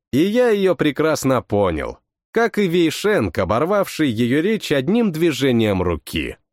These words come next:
Вот оно! Только что наружу чуть не выплыла правда о произошедшем.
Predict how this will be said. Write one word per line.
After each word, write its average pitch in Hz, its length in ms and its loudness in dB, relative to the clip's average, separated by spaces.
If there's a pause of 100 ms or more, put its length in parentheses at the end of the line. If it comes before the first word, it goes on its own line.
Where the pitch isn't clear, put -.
(300)
Вот 247 400 0
оно! 113 380 0 (400)
Только 208 340 0
что 175 220 0
наружу 170 540 2
чуть 214 300 -4
не 175 200 4
выплыла 185 580 0
правда 170 520 0
о 143 40 -2
произошедшем. 117 1040 -2